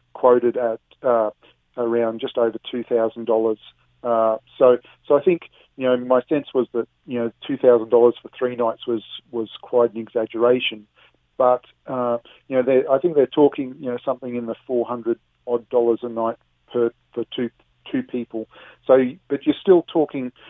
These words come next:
you know, fifteen, you know, fifteen hundred or, you know, getting, edging onto the two thousand mark for, for just a three nights. So, so it is, uh,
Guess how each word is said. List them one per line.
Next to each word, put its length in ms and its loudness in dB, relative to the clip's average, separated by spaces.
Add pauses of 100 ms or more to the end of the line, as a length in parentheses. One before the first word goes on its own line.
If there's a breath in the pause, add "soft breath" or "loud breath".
(140 soft breath)
you 80 -8
know, 140 -2 (100)
fifteen, 580 -4
you 100 -10
know, 200 -8
fifteen 360 -10
hundred 360 -4
or, 240 0 (360 soft breath)
you 80 -6
know, 180 -6
getting, 320 -2 (200)
edging 300 -4
onto 300 0
the 120 -2
two 200 -8
thousand 440 -2
mark 240 -2 (100)
for, 280 -2
for 80 -10
just 260 -10
a 60 -8 (100)
three 160 -8
nights. 360 -10
So, 160 0 (400 soft breath)
so 100 0
it 80 2
is, 160 4 (100)
uh, 260 4